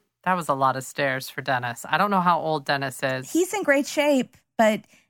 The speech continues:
Speaker 2: give the man an elevator.
Speaker 1: I don't think they had an elevator. It was set up like a, sort of like how a motel is set up, where there's the two floors, except it was condominiums.
Speaker 2: Pam was only supposed to stay for a couple days,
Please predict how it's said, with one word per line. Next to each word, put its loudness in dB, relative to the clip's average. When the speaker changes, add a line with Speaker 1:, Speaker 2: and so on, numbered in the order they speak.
Speaker 2:
give 0
the 2
man 4
an 4
elevator. -2
Speaker 1:
I -2
don't 0
think 2
they 2
had 4
an -2
elevator. 2
It -6
was -10
set 0
up -2
like 0
a, 2
sort -2
of -2
like 0
how 2
a 2
motel -2
is -6
set 0
up, -2
where -2
there's -6
the -10
two -8
floors, -2
except -4
it -6
was -8
condominiums. -6
Speaker 2:
Pam 0
was -2
only 4
supposed 2
to -2
stay 0
for 0
a 4
couple 2
days, 2